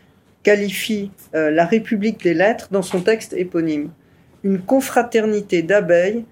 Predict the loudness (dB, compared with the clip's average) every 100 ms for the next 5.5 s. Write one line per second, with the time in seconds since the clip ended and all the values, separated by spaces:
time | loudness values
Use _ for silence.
0 | _ _ 0 2 0 -2 -2 -2 -4 -8
1 | -2 -2 -2 -2 -2 -2 0 -2 -4 -10
2 | _ -10 -6 -2 -2 -2 -8 -4 -4 -2
3 | -4 -4 -8 -14 _ -20 -20 -20 -20 -20
4 | -20 _ -20 -20 _ _ _ _ _ -2
5 | -2 0 -4 -4